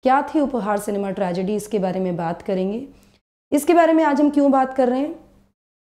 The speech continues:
क्योंकि हाल ही में Netflix पर एक सीरीज, एक मिनी सीरीज रिलीज की गई है, ट्रायल by फायर। तो आइए आज के सेशन में जानने का प्रयास करेंगे exactly क्या ये ट्रेजेडी थी, हुआ क्या था और क्या एक लीगल बैटल है जो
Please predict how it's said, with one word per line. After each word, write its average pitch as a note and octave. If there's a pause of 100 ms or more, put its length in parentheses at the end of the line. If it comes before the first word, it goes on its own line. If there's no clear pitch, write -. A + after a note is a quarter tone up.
क्योंकि C#4+
हाल A#3+
ही C#4+
में C#4
Netflix A3
पर A3
एक G#3
सीरीज, A#3+
एक F#3+
मिनी B3+
सीरीज A3+
रिलीज G3+
की G3
गई F#3
है, A3
ट्रायल F3
by F#3
फायर। - (760)
तो A#3+
आइए C#4+
आज C#4+
के C#4+
सेशन B3
में A#3+
जानने A3
का A#3+
प्रयास G3+
करेंगे G#3
exactly G#3
क्या F#3+
ये A3
ट्रेजेडी G#3
थी, A#3+
हुआ G#3+
क्या F#3+
था - (520)
और C4+
क्या C#4+
एक D#4+
लीगल C4
बैटल G#3
है G#3+
जो A#3